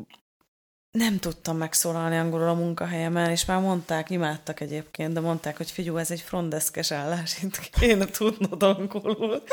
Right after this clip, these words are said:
És mondtam, hogy, de mondták, hogy: „De mi a baj?” És mondtam, hogy egyszerűen nem tudom, nem megy. És emlékszem, hogy hazamentem, és akkor kérdezte tőlem a párom, hogy mi bajom van, és mondtam, hogy egy frontdeskes állás fog, ki fognak rúgni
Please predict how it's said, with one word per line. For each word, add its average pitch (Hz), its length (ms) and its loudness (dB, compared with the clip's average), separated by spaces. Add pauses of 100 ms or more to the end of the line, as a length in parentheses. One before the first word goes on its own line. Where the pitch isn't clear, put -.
(440)
És - 60 -12
mondtam, 226 340 2
hogy, 190 120 4
de 196 100 -4
mondták, 196 220 -2
hogy: 202 100 0
„De 208 80 -2
mi 240 160 2
a 247 80 4
baj?” 240 340 8
És 185 120 2
mondtam, 202 240 0
hogy 214 80 0
egyszerűen 254 460 0
nem 269 260 0
tudom, 196 400 0
nem 226 300 2
megy. 190 400 2 (280)
És - 100 -8
emlékszem, 190 340 2
hogy 175 140 -2
hazamentem, 196 580 0
és 185 140 2
akkor 170 240 -6
kérdezte 180 420 -2
tőlem 156 300 -4
a 151 120 -4
párom, 170 380 -2
hogy 175 160 0 (460)
mi 208 60 4
bajom 170 240 2
van, 160 100 0
és 160 120 -2
mondtam, 170 240 -2
hogy 165 140 -2 (1080)
egy 170 160 -8
frontdeskes 170 720 0
állás 143 340 -4
fog, - 180 -14
ki - 160 -12
fognak 143 340 -8
rúgni 143 440 -6